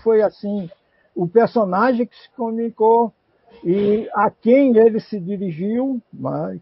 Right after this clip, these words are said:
totalmente, ah, não no contexto da, de qualquer assunto que o ceil vinha conduzindo,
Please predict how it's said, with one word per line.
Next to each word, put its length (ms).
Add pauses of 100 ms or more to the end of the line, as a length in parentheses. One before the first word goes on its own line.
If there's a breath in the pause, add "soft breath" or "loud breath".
totalmente, 1120 (440)
ah, 600 (120)
não 720
no 340 (160)
contexto 800
da, 460
de 120
qualquer 380
assunto 640 (540 soft breath)
que 100
o 240
ceil 520
vinha 300
conduzindo, 760